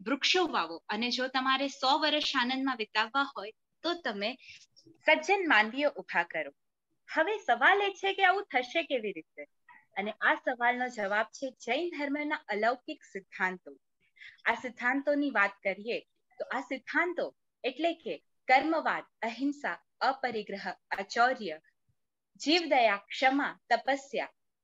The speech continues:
વગેરે વિશે વાત કરવા જઈએ તો આ સિદ્ધાંતો માત્ર આપણા શારીરિક કે માનસિક સ્વાસ્થ્ય માટે નહીં, પરંતુ સમગ્ર વિશ્વના કલ્યાણ માટે લાભદાયક છે. પણ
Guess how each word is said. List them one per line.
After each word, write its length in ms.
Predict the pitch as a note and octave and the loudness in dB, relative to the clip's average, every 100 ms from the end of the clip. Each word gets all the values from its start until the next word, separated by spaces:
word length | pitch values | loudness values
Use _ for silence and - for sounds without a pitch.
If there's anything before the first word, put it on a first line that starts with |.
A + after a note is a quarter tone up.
| _ _ G#3+ | _ _ 0
વગેરે 420 | B3+ B3+ G4 G#4 | 2 2 2 2
વિશે 260 | G4+ - | 0 0
વાત 240 | F4+ E4+ E4 D#4 | 2 4 4 2
કરવા 260 | D4 D#4+ | 4 2
જઈએ 360 | E4 D4+ D4 E4+ | 0 -2 -2 -2
તો 140 | E4 D#4+ _ | -4 -4 _
આ 160 | C#4 F4 | -2 0
સિદ્ધાંતો 640 | E4+ - C#4 D#4+ E4+ F4+ | -4 -8 -4 -4 -2 -2
માત્ર 440 | C#4 A#3+ C#4 E4+ | 0 0 -2 0
આપણા 320 | E4+ D#4+ D#4+ E4 | 0 0 -2 -4
શારીરિક 640 | - B3 A3 C4+ D#4+ D#4+ - | -4 0 0 0 -4 -6 -4
કે 100 | D#4+ | -4
માનસિક 540 | A#3 A3+ C#4 C#4 F4 | 0 -2 -2 -4 -12
સ્વાસ્થ્ય 400 | - A#3+ A#3+ C4 | -6 -6 -6 -8
માટે 340 | A#3+ G#3 G#3 G3+ | -4 -4 -6 -10
નહીં, 340 | F#3 A3+ C#4+ _ _ _ _ - | -10 -14 -16 _ _ _ _ 2
પરંતુ 500 | C#4 F4 F4 - - _ _ _ _ _ _ | 4 2 -2 -8 -14 _ _ _ _ _ _
સમગ્ર 480 | C#4+ D#4+ F#4+ E4 B3+ | 2 4 2 0 -2
વિશ્વના 480 | C4 - E4 D#4+ D#4+ | -2 -4 -4 -2 -2
કલ્યાણ 540 | - G3 G3+ A3+ C4+ | -2 0 2 0 0
માટે 260 | A3 G3+ F#3 | -4 -4 -4
લાભદાયક 500 | E3+ D#3+ - E3 D#3 | -6 -8 -10 -12 -12
છે. 280 | - - C#3+ _ _ _ _ _ _ _ _ _ _ _ _ | -16 -18 -18 _ _ _ _ _ _ _ _ _ _ _ _
પણ 100 | B3 | -2